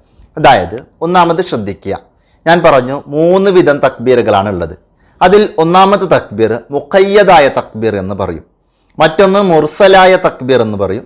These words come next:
മറ്റൊന്ന് ബലിമൃഗങ്ങളെ കാണുമ്പോഴുള്ള തക്ബീർ.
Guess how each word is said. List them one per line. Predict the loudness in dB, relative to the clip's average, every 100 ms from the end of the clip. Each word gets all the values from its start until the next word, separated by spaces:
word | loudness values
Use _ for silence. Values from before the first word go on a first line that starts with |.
| -10
മറ്റൊന്ന് | -6 -2 -2 -2 -8 -4 0
ബലിമൃഗങ്ങളെ | 2 2 0 0 -2 -2 -2 0
കാണുമ്പോഴുള്ള | 0 0 -2 -2 -2 -2
തക്ബീർ. | -4 -4 -8